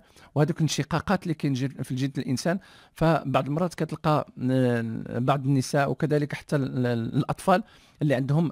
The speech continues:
ال-، اليدين ديالهم كيتشقوا ب-، ديزيدراتاسيون، كتسمى ديزيدراتاسيون. فلما عطينا لهم وصفات من، من، من زيت، زيت الزيتون، الحمد لله، من بعد شهر بدات هذيك ال-، ال-، ديك لا ديزيدراتاسيون اللي كانت كتشوف لهم في الجلد ديالهم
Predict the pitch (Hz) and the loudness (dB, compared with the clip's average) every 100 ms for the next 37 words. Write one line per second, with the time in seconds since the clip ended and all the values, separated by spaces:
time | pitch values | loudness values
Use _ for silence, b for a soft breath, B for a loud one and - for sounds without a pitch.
0 | - 123 123 123 117 135 131 175 165 156 | -4 -4 0 0 0 0 0 0 2 2
1 | 151 147 147 - - - 185 156 151 151 | 0 -2 -6 -6 -10 0 0 0 0 2
2 | 160 143 139 123 117 - 92 139 - 151 | 4 4 2 0 -2 -4 -6 -6 -2 -2
3 | 143 135 120 113 104 110 - B B B | 0 0 0 -2 -4 -8 -8 B B B
4 | B - 156 180 147 165 160 151 143 143 | B 2 4 4 2 2 4 4 2 0
5 | 147 - 156 - b b b b 131 175 | 0 2 2 0 b b b b 6 8
6 | 160 - 113 131 139 131 120 107 123 120 | 8 2 0 2 4 4 2 -2 0 2
7 | 151 - - 131 123 117 135 101 127 127 | 2 0 -4 0 0 2 0 0 0 2
8 | 196 196 b b - 127 - 160 147 170 | 2 0 b b -4 -2 2 4 4 4
9 | 170 b b - 147 147 131 143 131 - | 4 b b -2 4 6 6 4 4 4
10 | 131 170 226 b b - 131 170 165 151 | 8 8 8 b b -2 2 4 4 4
11 | 165 143 135 127 120 123 123 123 110 110 | 2 0 0 2 0 -2 -2 -4 -4 -6
12 | - - 50 50 117 127 143 156 165 151 | -8 -10 -10 -6 -2 0 4 4 4 2
13 | 143 147 147 - 139 139 139 - 147 151 | 2 2 0 -2 -2 0 -2 -2 -4 -2
14 | 131 139 127 113 135 110 127 151 | 0 0 0 -2 -2 0 0 0